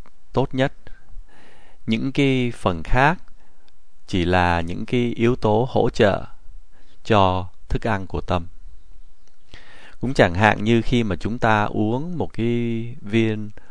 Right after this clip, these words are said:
thuốc bổ mà trong đó có nhiều vitamin, mà trong đó cái vitamin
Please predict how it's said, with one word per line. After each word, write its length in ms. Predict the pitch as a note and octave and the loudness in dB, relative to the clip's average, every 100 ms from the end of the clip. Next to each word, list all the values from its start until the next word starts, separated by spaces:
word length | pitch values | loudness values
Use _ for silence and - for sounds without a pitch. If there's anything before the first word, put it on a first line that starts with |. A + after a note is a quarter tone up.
| - - | -10 0
thuốc 180 | D3+ - | 2 4
bổ 360 | F2 D#2 D2+ E2+ - | 2 0 -2 -6 -4
mà 120 | F2+ | -4
trong 260 | - G#2 G2+ | 0 0 2
đó 320 | G2 G2+ B2 - | 2 2 0 0
có 320 | G2+ G2 A#2+ | 0 2 0
nhiều 540 | A2 G2+ F#2+ F2 E2+ - - - - - - | 0 2 2 0 -4 -6 -8 -8 -8 -6 0
vitamin, 520 | A#2 A2+ G#2+ G#2+ G#2 - - - - | 2 2 2 0 -4 -8 -8 -8 -4
mà 100 | F#2 | -2
trong 240 | - G#2 G2 | 2 2 4
đó 240 | F#2 A2 | 4 4
cái 340 | - A#2+ A#2 | 2 2 0
vitamin 640 | G#2+ A2+ A2+ G#2+ G#2+ G2+ | 0 0 0 0 -2 -2